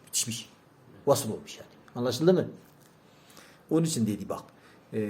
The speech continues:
ve, dedi ve tüsema hiye ve gayru minel hurufi zaideti sileten ve tevkiden. Nahu fe bima rahmetin minallahi linte lehum. Yani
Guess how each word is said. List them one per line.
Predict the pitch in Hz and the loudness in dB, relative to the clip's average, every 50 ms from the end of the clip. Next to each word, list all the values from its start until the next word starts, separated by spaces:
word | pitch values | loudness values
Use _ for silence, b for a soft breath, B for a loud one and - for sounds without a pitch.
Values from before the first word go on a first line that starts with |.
| 101 101 104 104 104 | -4 -6 -6 -4 -4
ve, | 110 107 113 - 135 123 123 110 | -4 -4 -4 -6 -8 -8 -6 -4
dedi | 117 117 120 143 139 | -4 -2 2 4 4
ve | 127 135 | 4 4
tüsema | - - 160 147 143 131 | 4 4 4 4 6 4
hiye | 127 143 147 131 | 6 8 8 10
ve | 127 120 | 10 8
gayru | 120 143 143 135 131 | 8 8 8 8 6
minel | 127 123 117 110 | 6 2 0 0
hurufi | - 139 123 127 131 | 0 -2 -2 0 2
zaideti | 117 135 143 170 202 196 196 143 | 6 6 8 8 8 6 6 2
sileten | - - - 196 214 247 240 240 247 214 147 | -2 2 4 8 10 10 10 10 10 8 6
ve | 117 98 | 6 2
tevkiden. | - 98 - - - - - - - - - - b b b b b b - | 0 -6 -10 -12 -14 -16 -18 -20 -20 -20 -20 -20 b b b b b b -4
Nahu | 139 139 170 | 0 0 2
fe | - - 147 135 | 4 4 4 6
bima | 151 190 185 175 160 151 | 8 8 8 10 10 10
rahmetin | 170 160 - 165 139 131 117 131 127 | 10 8 6 4 2 0 0 0 -2
minallahi | 123 120 120 120 120 139 175 196 202 208 220 175 120 110 | 0 2 2 4 8 10 12 12 12 12 8 6 6 4
linte | 131 147 147 135 143 139 117 110 | 2 2 2 4 6 6 6 6
lehum. | 104 92 85 90 98 | 4 2 -2 0 4
Yani | 127 156 180 190 226 226 220 | 6 8 10 10 8 8 6